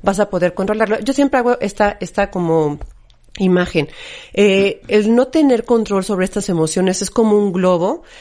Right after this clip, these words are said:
que a lo mejor está lleno de agua y tiene un microhoyito que comienza a tener filtraciones.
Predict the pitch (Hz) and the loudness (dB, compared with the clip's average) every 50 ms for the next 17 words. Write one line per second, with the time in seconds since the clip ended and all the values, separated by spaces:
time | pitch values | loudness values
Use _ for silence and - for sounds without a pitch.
0 | - _ - - 202 196 190 196 196 190 - 214 208 208 - 226 208 175 208 190 | -20 _ -2 0 0 2 2 0 0 0 0 0 0 0 0 -2 0 2 2 2
1 | 202 202 196 190 185 185 180 175 156 170 190 254 302 - - - - - - - | 2 2 2 2 2 2 2 0 0 0 -2 -2 -4 -8 -16 -20 -20 -20 -12 -2
2 | - 220 196 - - 254 262 269 269 269 247 247 - - 233 247 247 240 240 226 | 0 0 0 2 2 4 4 4 4 4 2 0 0 2 2 2 2 2 2 2
3 | 214 214 214 196 254 247 254 - 240 320 427 494 - _ _ _ _ - - 214 | 2 2 2 2 0 -2 0 0 0 0 0 -4 -8 _ _ _ _ -6 -6 -6
4 | - - - - 226 208 220 214 226 233 220 - 196 196 185 185 202 - - - | -6 -6 -4 -2 0 2 2 2 2 0 -2 0 0 0 0 0 -2 -6 -4 -4
5 | 190 165 185 170 165 - - 190 170 151 135 - - - - | -2 -2 -2 -2 -2 -2 -2 -2 -2 -2 -4 -10 -12 -12 -14